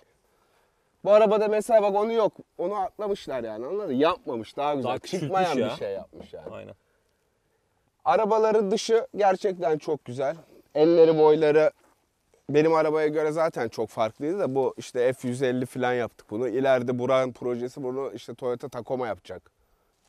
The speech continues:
Speaker 1: Burak buna başka ne yaptı? Dodik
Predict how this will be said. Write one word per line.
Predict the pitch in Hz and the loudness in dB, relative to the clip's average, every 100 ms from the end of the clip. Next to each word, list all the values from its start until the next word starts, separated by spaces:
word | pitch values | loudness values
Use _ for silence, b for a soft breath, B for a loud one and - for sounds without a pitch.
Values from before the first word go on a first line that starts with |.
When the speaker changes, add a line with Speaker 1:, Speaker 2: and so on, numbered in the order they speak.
| _ | _
Speaker 1:
Burak | 190 208 190 | 0 0 0
buna | 208 214 | -4 -2
başka | 202 - 220 | -2 -2 -4
ne | |
yaptı? | 214 160 - 208 254 _ _ _ - | -4 -6 -8 -12 -12 _ _ _ -6
Dodik | 147 175 185 - - | 2 2 2 -4 -20